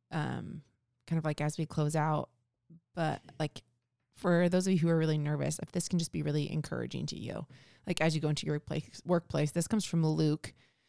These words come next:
And so this is, like, this dude walked with Jesus, and it's Luke twelve, eleven, twelve, eleven through twelve in the Message. And it says, "When they drag you into their meeting places or into police courts before judges, don't worry about defending yourselves. When,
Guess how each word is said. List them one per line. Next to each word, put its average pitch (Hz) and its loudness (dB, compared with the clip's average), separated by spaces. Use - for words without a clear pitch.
And 151 4
so 160 -2
this 160 0
is, 175 -2
like, 160 0
this 165 0
dude 156 2
walked 147 2
with 151 -4
Jesus, 151 2
and 160 2
it's 156 2
Luke 180 2
twelve, 160 4
eleven, 170 0
twelve, 170 6
eleven 165 2
through 175 -4
twelve 147 0
in 147 -2
the 147 -2
Message. 143 -4
And 165 -6
it 160 -4
says, 165 -2
"When 160 0
they 160 4
drag 175 2
you 302 0
into 262 -4
their 202 0
meeting 160 0
places 156 -6
or 156 -2
into 156 -2
police 165 -2
courts 175 -4
before 185 -4
judges, 147 -2
don't 165 0
worry 240 0
about 165 0
defending 170 -4
yourselves. - -8
When, 175 2